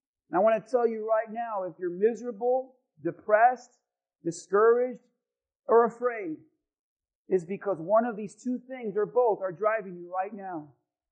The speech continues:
Your emotions or your mind. Your thoughts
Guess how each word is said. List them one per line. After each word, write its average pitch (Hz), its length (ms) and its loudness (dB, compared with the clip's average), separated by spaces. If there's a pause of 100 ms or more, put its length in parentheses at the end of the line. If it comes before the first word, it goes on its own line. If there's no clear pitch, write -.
(200)
Your 175 140 -8
emotions 226 680 2
or 190 120 -12
your 196 140 -10
mind. 160 380 -10 (920)
Your 185 160 4
thoughts 220 540 4